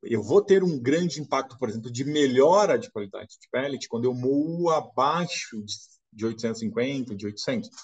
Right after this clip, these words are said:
Porém, isso é muito grave, né? Nós perdemos desempenho em, porque nós não conseguimos otimizar a questão da eficiência. Melhora a qualidade de pellet, melhora o consumo,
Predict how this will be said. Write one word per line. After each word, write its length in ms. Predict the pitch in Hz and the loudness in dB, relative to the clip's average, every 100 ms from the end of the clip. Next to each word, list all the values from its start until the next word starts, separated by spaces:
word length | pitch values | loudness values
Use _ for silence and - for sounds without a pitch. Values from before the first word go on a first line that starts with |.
| - _ _ | -20 _ _
Porém, 460 | 185 190 170 202 - | 6 6 4 0 -2
isso 440 | 156 190 - 208 | -2 -2 -2 2
é 80 | 202 | 4
muito 920 | 196 175 170 185 208 220 233 - 262 254 _ _ _ _ _ _ _ _ | 6 6 6 8 6 4 2 -6 -6 -6 _ _ _ _ _ _ _ _
grave, 680 | 110 110 139 151 185 240 143 | -16 -2 2 4 4 2 -2
né? 160 | 120 151 | -4 -4
Nós 180 | 143 131 | -4 -8
perdemos 800 | - 170 143 131 185 254 196 - | 0 2 2 4 4 4 -2 -4
desempenho 840 | 127 123 120 120 113 120 156 220 _ _ _ | -8 -6 -6 -4 -2 -2 -6 -10 _ _ _
em, 100 | 139 139 | -8 -6
porque 260 | 165 165 160 | -6 -6 -2
nós 160 | 147 | -2
não 120 | 147 151 | -2 -6
conseguimos 600 | 160 - 139 160 165 156 | -8 -10 -8 -4 -4 -4
otimizar 800 | 175 - 185 185 175 127 135 170 - _ _ _ | -4 -2 -2 -2 0 0 0 -2 -10 _ _ _
a 100 | - 110 | -12 -6
questão 420 | 139 131 123 120 | -6 -4 -2 2
da 120 | 123 | 2
eficiência. 640 | 127 - 143 - 131 113 | 0 -4 -12 -8 -4 -2
Melhora 420 | 98 98 98 139 160 | 0 0 4 2 2
a 20 | |
qualidade 240 | 170 165 | -2 -2
de 100 | 165 | -2
pellet, 320 | 185 180 180 | -4 -4 -4
melhora 320 | 120 104 107 131 | -4 0 0 0
o 20 | |
consumo, 720 | 170 175 180 180 170 202 | -4 -4 -2 0 0 -2